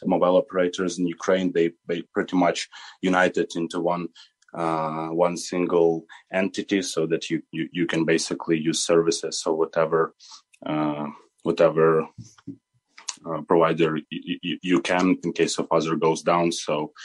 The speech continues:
I would say we just handle it, uh, well, and, uh, the, the, the Russian hacker group is, uh, is overestimated in, in what they,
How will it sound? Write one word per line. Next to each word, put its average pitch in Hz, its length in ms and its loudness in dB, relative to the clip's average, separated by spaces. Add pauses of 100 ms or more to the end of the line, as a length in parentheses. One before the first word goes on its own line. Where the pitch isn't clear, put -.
(340)
I 92 80 6
would 113 140 6
say 107 420 2 (360)
we 104 160 -6
just 92 200 -8
handle 98 420 0
it, - 160 -10 (160)
uh, 85 380 -4 (420)
well, 95 460 2
and, 90 280 -8
uh, 80 260 -4 (420)
the, 82 340 0
the, 82 240 -6
the 87 120 2
Russian 85 340 2
hacker 90 340 0
group 87 340 2
is, 82 320 -2
uh, 78 420 -2 (280)
is 80 180 -4
overestimated 85 1000 2
in, 85 720 -6
in 85 160 0
what 82 180 4
they, 82 240 2